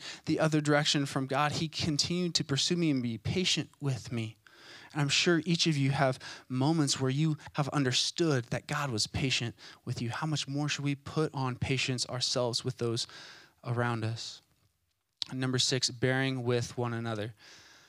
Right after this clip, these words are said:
This one is interesting. As I studied it, it was incredibly fascinating to me because you could substitute the word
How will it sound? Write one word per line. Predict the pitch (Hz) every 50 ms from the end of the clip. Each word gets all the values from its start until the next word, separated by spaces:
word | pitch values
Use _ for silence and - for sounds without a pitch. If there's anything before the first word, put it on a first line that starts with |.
| _ _ _ _ -
This | 160 170 170 -
one | 190 180 180 180 180 175 160 170 -
is | 151 139 - 151
interesting. | 139 139 - 139 127 - 120 117
As | - 135 156 156
I | 160 165
studied | - - - 143 139 143 131 123
it, | 117 - -
it | - 139
was | 151 147 143 135 127 - - -
incredibly | - 135 - - 165 151 143 135 139 135
fascinating | 123 - - 110 104 117 - - 110 110 107
to | - -
me | 117 107
because | 104 117 - - 135 120 123
you | 139 160
could | 170 - 214 175
substitute | - - - 151 151 151 - - 135 - - 131 131 123 117
the | 135
word | 120 123 127 123 120